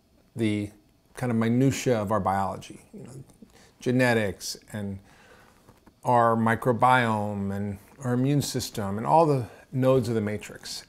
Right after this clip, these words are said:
uh, and looking deep into the biology of what are the ex-, exposome and what are the lifestyle factors and what are the imbalances in our biological networks and what is our physiology and all that stuff. So that was really good, and it helped me to really understand biology. But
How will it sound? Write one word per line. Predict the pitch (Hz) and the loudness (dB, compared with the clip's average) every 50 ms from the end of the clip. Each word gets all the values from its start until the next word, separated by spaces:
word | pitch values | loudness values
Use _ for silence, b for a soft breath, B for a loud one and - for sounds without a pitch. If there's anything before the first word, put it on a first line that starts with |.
| _ | _
uh, | - 127 | -8 -6
and | 117 113 110 110 110 123 127 127 | -6 -4 -4 -6 -6 -6 -4 -2
looking | 127 135 135 139 127 117 | -2 -2 -2 -2 -4 -2
deep | - 147 151 143 147 147 | 2 4 4 4 4 2
into | 139 123 107 113 | -4 -6 -4 -2
the | 120 | -2
biology | 107 110 113 117 110 107 110 113 98 95 110 107 101 | 0 0 2 2 2 2 2 0 -2 -4 -4 -4 -4
of | 101 98 95 92 - - | -6 -8 -8 -10 -12 -14
what | - 131 117 110 | -10 -8 -6 -6
are | 110 | -4
the | 110 | -6
ex-, | 117 110 - - - - - | -6 -8 -8 -10 -12 -10 -10
exposome | 139 - - - - - - 165 160 160 123 113 117 104 98 98 | -10 -8 -8 -10 -8 -2 0 2 2 2 2 0 0 -2 -2 -2
and | 98 | -4
what | 98 107 | -4 -4
are | 120 | -2
the | 131 | 0
lifestyle | 131 139 156 143 - - 123 104 | 2 2 2 0 0 -2 -2 -2
factors | 98 - - 104 95 95 - - 101 90 | -2 -4 -6 -6 -6 -6 -10 -14 -14 -10
and | 110 110 | -8 -8
what | 113 | -6
are | 120 | -6
the | 117 123 117 - B B B B B B | -6 -6 -8 -8 B B B B B B
imbalances | 131 131 120 143 147 151 139 - 139 120 139 | -4 0 2 2 2 2 2 0 -4 -4 -2
in | 143 | -2
our | 139 131 | 0 0
biological | 120 127 131 131 131 135 131 131 131 | 2 2 2 2 2 0 -2 -4 -4
networks | 135 139 147 143 139 120 104 98 - - - | -2 -2 -2 -4 -4 -6 -6 -8 -10 -10 -10
and | 110 107 | -8 -6
what | 117 123 | -6 -6
is | 117 120 | -4 -4
our | 123 113 | -6 -6
physiology | - - 127 120 143 143 143 139 127 113 98 101 104 101 | -4 -6 -4 -2 0 2 2 2 2 0 -2 -4 -6 -6
and | 101 98 B B B B B B B B B | -6 -8 B B B B B B B B B
all | 147 160 170 175 160 | 6 8 10 10 10
that | 131 120 107 | 8 6 4
stuff. | - - - - - | 0 -6 -8 -8 -8
So | - - 151 147 143 143 147 - | -2 2 4 6 6 6 4 2
that | 151 156 160 160 196 | 2 4 4 4 4
was | 208 165 - - - - - _ _ _ _ _ _ _ _ - | 2 0 0 -2 -8 -12 -20 _ _ _ _ _ _ _ _ -2
really | 147 143 143 147 139 | 2 2 4 4 4
good, | 127 196 233 202 117 95 101 - - - | 6 6 6 6 4 0 -6 -12 -10 -6
and | 135 127 | -4 -2
it | 127 127 127 - | -2 -4 -6 -8
helped | - - 160 - | -6 -4 -4 -2
me | 151 143 | 0 0
to | 131 127 | 2 2
really | 127 135 135 135 131 | 2 2 2 2 0
understand | 135 131 123 - - 135 127 117 | 0 -2 -4 -4 -4 -2 0 4
biology. | 113 117 123 156 208 220 160 101 - 104 101 107 117 - _ | 4 4 4 4 4 2 2 0 -2 -6 -10 -10 -12 -12 _
But | - 123 123 123 - - | -4 -2 -2 -2 -2 -6